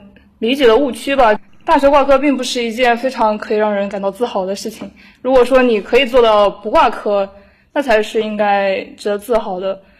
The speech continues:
所以说像大学无用论，我觉得可能有些人他是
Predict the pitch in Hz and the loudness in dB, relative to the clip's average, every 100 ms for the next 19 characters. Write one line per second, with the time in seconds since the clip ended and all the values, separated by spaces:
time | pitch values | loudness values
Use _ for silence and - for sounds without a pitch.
0 | _ _ _ _ _ _ 247 285 269 247 | _ _ _ _ _ _ 2 2 2 -2
1 | 285 285 285 269 247 240 233 - 302 269 | 0 0 4 4 4 2 -4 -6 0 2
2 | 269 233 254 262 254 233 214 202 - _ | 2 2 2 2 4 4 2 -2 -16 _
3 | - 240 269 - 226 226 254 208 320 339 | 0 2 2 2 2 4 4 2 2 2
4 | 254 220 226 247 - 254 226 202 190 | 2 0 -2 -4 0 2 4 4 2